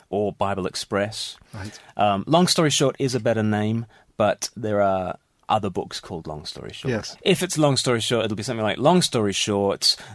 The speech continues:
Speaker 1: the Bible in twelve famous phrases.
Speaker 2: Right.
Speaker 1: Something like that.
Speaker 2: Yeah.
Speaker 1: Um, or if it's Bible Express, see, there's a double meaning with express. Is
Speaker 2: Yes.
Speaker 1: it an expression or is it an express train?
Speaker 2: Ah.
Speaker 1: Hey, hey.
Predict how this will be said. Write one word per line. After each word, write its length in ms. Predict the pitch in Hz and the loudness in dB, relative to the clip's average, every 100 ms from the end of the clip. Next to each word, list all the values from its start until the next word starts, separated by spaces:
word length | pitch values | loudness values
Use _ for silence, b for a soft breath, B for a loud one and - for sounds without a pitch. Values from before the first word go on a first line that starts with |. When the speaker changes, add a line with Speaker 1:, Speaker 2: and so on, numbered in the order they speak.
| - | -6
Speaker 1:
the 80 | |
Bible 500 | 104 117 120 113 113 107 | 0 4 4 4 2 0
in 140 | 98 | -4
twelve 320 | - 110 101 | -2 -2 -2
famous 320 | - 92 90 | -4 -8 -8
phrases. 540 | - 85 71 - - - _ _ - | -10 -10 -10 -12 -16 -18 _ _ -16
Speaker 2:
Right. 240 | 101 92 - _ | -16 -16 -20 _
Speaker 1:
Something 240 | - - - | -14 -12 -12
like 140 | - - | -14 -12
that. 220 | 107 98 B B B 139 - | -12 -12 B B B -8 0
Speaker 2:
Yeah. 220 | 117 113 | 2 2
Speaker 1:
Um, 200 | 113 113 113 | 2 0 -2
or 100 | 123 | -4
if 60 | |
it's 100 | 123 | -2
Bible 280 | 110 117 107 | 0 2 2
Express, 500 | 107 - 143 123 120 | -2 0 2 4 4
see, 360 | - - - 113 | 0 -2 -4 -4
there's 180 | 101 98 | -4 -6
a 60 | |
double 280 | 95 104 101 | -2 -2 0
meaning 260 | 101 104 110 | -2 -2 -2
with 120 | 113 | -4
express. 480 | 120 - 143 143 110 | -6 -6 -6 -6 -6
Is 60 | |
Speaker 2:
Yes. 140 | 120 98 | -8 -6
Speaker 1:
it 80 | 101 | -6
an 120 | 101 | -6
expression 680 | 104 - 113 110 - 120 127 | -8 -8 -4 -4 -6 -10 -10
or 160 | - 104 | -6 -6
is 100 | 98 | -6
it 120 | 104 - | -8 -8
an 100 | 98 | -10
express 460 | - - 107 101 | -10 -6 -6 -6
train? 440 | 110 104 95 - 156 | -4 -2 -2 -2 -4
Speaker 2:
Ah. 80 | 110 | -4
Speaker 1:
Hey, 300 | 101 120 - | -4 -4 -8
hey. 260 | - 107 143 | -6 -4 -4